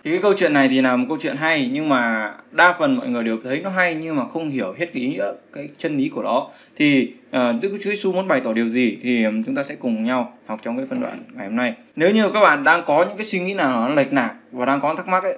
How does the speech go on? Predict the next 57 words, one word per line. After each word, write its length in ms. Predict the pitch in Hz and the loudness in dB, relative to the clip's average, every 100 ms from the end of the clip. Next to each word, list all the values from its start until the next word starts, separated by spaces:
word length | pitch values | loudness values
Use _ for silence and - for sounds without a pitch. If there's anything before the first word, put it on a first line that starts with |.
| - | -4
thì 280 | 127 113 110 | -2 0 -2
các 60 | 151 | -2
bạn 200 | 135 - | -4 -4
không 120 | 101 123 | -4 0
nên 180 | 143 131 | 0 -2
hỏi 180 | 95 101 | -8 -4
vội 240 | 120 117 - _ | -4 -4 -10 _
mà 100 | 117 | -6
các 60 | 131 | -2
bạn 140 | 117 - | -4 -6
hãy 300 | - - - - | -10 -10 -8 -6
tập 120 | 139 | -2
trung 200 | 180 160 - - | 0 -2 -4 -12
và 120 | 131 117 | -8 -2
xem 180 | 151 | -2
hết 80 | 180 | -2
cái 80 | 185 | -2
video 220 | 165 160 | 0 2
này 120 | 143 113 | 0 -2
của 60 | 110 | -2
Lộc. 180 | 110 - _ _ | -4 -6 _ _
À, 220 | 107 107 - | -6 -6 -4
trong 140 | 156 | -6
cái 80 | 160 | -2
video 180 | 160 151 | 0 2
này 180 | 131 117 | 0 -2
các 60 | 135 | -4
bạn 260 | - - - | -6 -12 -14
học, 160 | - - 123 135 - - | -14 -14 -18 -18 -14 -4
học 140 | 120 | 0
xong 160 | - 165 | 0 2
hết, 160 | 208 220 - _ | 0 -2 -12 _
à, 140 | 104 110 | -10 -6
các 60 | 131 | -4
bạn 100 | - | -2
không 120 | 107 | -2
hiểu 100 | 98 113 | -2 -4
thì 60 | 107 | -8
các 80 | |
bạn 80 | - | -6
hãy 80 | 135 | -6
hỏi. 220 | 107 98 - _ _ | -6 -6 -10 _ _
À, 100 | - 113 | -10 -4
các 60 | |
bạn 160 | 139 - | -4 -2
đừng 180 | 143 135 | 0 0
vội 180 | 143 131 | -2 -4
vã, 400 | 151 190 220 - 127 | -6 -4 -8 -10 -8
à, 240 | 117 113 110 | -4 -4 -4
coi 120 | 135 | -4
như 120 | 139 135 | -2 -2
là 300 | 120 107 101 | -2 -4 -6
lập 120 | 110 113 | -8 -6
tức 200 | 175 170 | -6 -6
đi 100 | 135 | -6
hỏi 260 | 120 107 95 | -6 -8 -6
ngay. 200 | 120 | -4